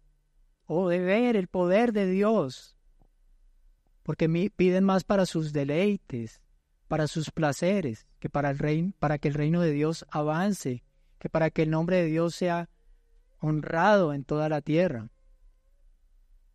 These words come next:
Dice Santiago cuatro, versículos dos al tres. "Ustedes codician y no tienen,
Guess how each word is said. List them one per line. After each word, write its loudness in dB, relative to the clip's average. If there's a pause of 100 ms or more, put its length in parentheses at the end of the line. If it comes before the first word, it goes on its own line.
(460)
Dice 0
Santiago 2 (1160)
cuatro, 0 (1120)
versículos 0
dos -2
al -2
tres. -2 (2000)
"Ustedes 0
codician 2
y 0
no 0
tienen, 0